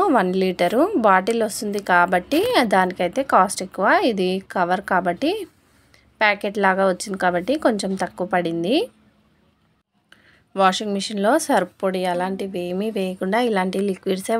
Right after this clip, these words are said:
వాడుతుంటేనే ఎక్కువ రోజులు వస్తుంది వాషింగ్ మిషను. ఇంకా క్లీన్ అయిపోయిందండి, ఇంకొక ఫైవ్ మినిట్స్ ఉందనుకుంటా, అంతే. ఇంకా స్లోగా అయితే తిరుగుతూ,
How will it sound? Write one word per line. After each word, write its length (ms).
వాడుతుంటేనే 680
ఎక్కువ 300
రోజులు 340
వస్తుంది 400
వాషింగ్ 360
మిషను. 380
ఇంకా 180
క్లీన్ 300
అయిపోయిందండి, 680
ఇంకొక 420
ఫైవ్ 240
మినిట్స్ 400
ఉందనుకుంటా, 580
అంతే. 200
ఇంకా 160
స్లోగా 460
అయితే 160
తిరుగుతూ, 340